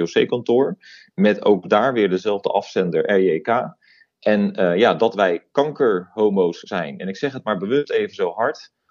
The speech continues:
om ook even de impact te laten b-, binnenkomen bij, eh, bij de luisteraar. Want er stond echt letterlijk kankerhomo's.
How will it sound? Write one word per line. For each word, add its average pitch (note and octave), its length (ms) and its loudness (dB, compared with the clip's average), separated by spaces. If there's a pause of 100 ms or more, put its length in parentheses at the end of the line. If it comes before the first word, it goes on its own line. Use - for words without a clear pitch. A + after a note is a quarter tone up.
(140)
om A#2 120 0
ook G#2+ 140 4
even G#2+ 180 2
de G2+ 100 0
impact D#3 360 -2
te C3 80 -2
laten A2+ 400 2
b-, G2 140 -4
binnenkomen G2 580 -2
bij, F2+ 400 -2
eh, F2 380 -6
bij F2+ 160 -4
de F2 80 -4
luisteraar. G#2+ 760 -2 (280)
Want G2+ 200 0
er G2 60 0
stond C3+ 280 -6
echt G#2 220 -2
letterlijk G2+ 540 0 (100)
kankerhomo's. E2+ 1200 -4